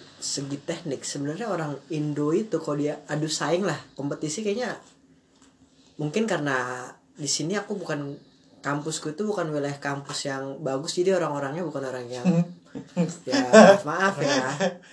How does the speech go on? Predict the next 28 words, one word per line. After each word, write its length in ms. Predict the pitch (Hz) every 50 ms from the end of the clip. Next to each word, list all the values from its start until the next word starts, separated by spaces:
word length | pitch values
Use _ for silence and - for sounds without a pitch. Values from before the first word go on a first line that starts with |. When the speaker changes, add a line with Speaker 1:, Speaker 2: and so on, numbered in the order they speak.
| - 349 - - - - _ _ _ - _ - _ -
Speaker 1:
Tapi 560 | 165 165 - 254 262 269 247 214 175 151 - - - -
ya 240 | - 160 147 147 147 156 156
anggaplah 320 | 156 175 196 - 190 170
aku 160 | 165 190 180
juga 160 | 175 160 151
di 400 | 139 139 139 139 143 143 143 143
Indo 160 | 143 147 170 175
juga 160 | 175 156 156
kampus 400 | - 139 139 135 139 135 - -
swasta 400 | 139 131 139 143 - - - 135
ya, 160 | 120 117 113
tapi 320 | 127 131 - - 208 202 - - - - _ _ _ _ _ - - - - - - -
alhamdulillah 720 | 139 147 143 139 127 127 131 131 131 131 143 160 175 180 180
sih 240 | - - 151 151 143
di 240 | 143 139 139 135 135 - - -
kampus 320 | 147 139 139 147 - -
Indoku 640 | 147 143 135 139 139 139 - 220 220 - - - - - _ _ - - - - - _
hebat-hebat 640 | - 139 139 143 139 - 156 160 180 190 185 196 180
ya 160 | - 135 143
teknikku. 560 | 143 - 143 139 135 135 - - 147 160 - -
Bahkan 240 | 147 147 - 202
mereka 240 | 202 196 185 - 170
kemarin 320 | 170 170 165 160 160 160 165
pun 140 | 165 220 214
habis 320 | 196 160 165 156 - -
menang 320 | 156 147 151 165 175 185 185
kompetisi 720 | 170 160 165 160 - 156 147 151 - 165 160 156 156 156
mobil 400 | 151 151 147 143 143 151 156 151